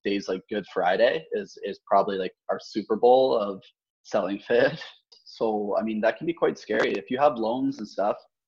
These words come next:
there's no income coming in, and you still have to pay your bills. You still have your insurance you have to pay for, your docking fees, whether you're gonna pay people to stay on salary or not,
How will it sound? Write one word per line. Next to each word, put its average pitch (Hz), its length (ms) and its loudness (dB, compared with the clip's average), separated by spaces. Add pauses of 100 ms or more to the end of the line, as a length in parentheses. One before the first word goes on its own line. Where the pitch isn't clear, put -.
(300)
there's 131 320 0
no 131 320 4
income 113 380 -4
coming 95 300 -8
in, 104 300 -2 (120)
and 101 120 -4
you 98 60 0
still 101 200 0
have 101 100 0
to - 160 -14
pay 104 80 0
your 92 160 -4
bills. 101 540 -2 (360)
You - 60 -20
still 107 180 2
have 104 100 4
your 104 120 4
insurance 104 320 -2
you - 100 -20
have - 0 -
to 104 60 -10
pay 101 180 -2
for, 95 320 -6
your 92 160 -4
docking 107 480 2
fees, 92 720 -6 (500)
whether 110 280 2
you're 110 160 2
gonna 113 220 -2
pay 107 260 -4
people 107 320 -8
to - 60 -18
stay 104 280 0
on 101 220 -2
salary 101 560 0
or 95 100 -2
not, 90 360 -8